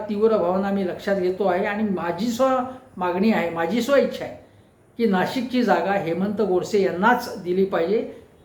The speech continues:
एकनाथ शिंदे गटालाच मिळालं पाहिजे असं स्वतः मुख्यमंत्री म्हणाले होते.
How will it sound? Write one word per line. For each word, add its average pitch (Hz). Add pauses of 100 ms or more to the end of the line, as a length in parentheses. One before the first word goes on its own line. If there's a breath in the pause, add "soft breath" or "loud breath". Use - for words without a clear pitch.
(120)
एकनाथ 208
शिंदे 202
गटालाच 190
मिळालं 190
पाहिजे 190
असं 202
स्वतः 202
मुख्यमंत्री 208
म्हणाले 202
होते. -